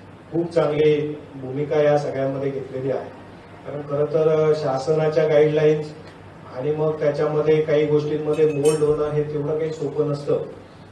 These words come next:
परंतु तनपुरे साहेब असतील, केगुडकर साहेब असतील, या सगळ्याच मंडळींनी आणि आता यापुढे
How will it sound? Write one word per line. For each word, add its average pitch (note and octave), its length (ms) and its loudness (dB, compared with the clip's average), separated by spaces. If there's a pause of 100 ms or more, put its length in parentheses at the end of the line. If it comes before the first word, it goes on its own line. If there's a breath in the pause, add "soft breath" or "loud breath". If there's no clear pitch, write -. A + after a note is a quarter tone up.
(140)
परंतु C#3 280 -8
तनपुरे C#3+ 500 -4
साहेब D3 300 -2
असतील, D3 500 -4 (540)
केगुडकर C3+ 380 -2
साहेब D3 280 -2
असतील, D#3+ 300 -6
या E3+ 100 -4
सगळ्याच E3 460 0
मंडळींनी D3 540 -2
आणि - 280 -12
आता C#3 220 -8
यापुढे C#3+ 460 0